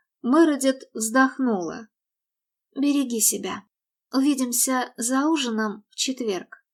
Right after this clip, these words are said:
Повесив трубку, она позволила себе всего на несколько минут молча пожалеть о половинчатом решении и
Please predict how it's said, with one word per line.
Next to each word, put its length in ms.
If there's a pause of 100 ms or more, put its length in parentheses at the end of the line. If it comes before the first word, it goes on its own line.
(760)
Повесив 520
трубку, 680
она 260
позволила 720
себе 720
всего 420
на 160
несколько 640
минут 600 (340)
молча 760 (240)
пожалеть 800
о 140
половинчатом 760
решении 800 (280)
и 420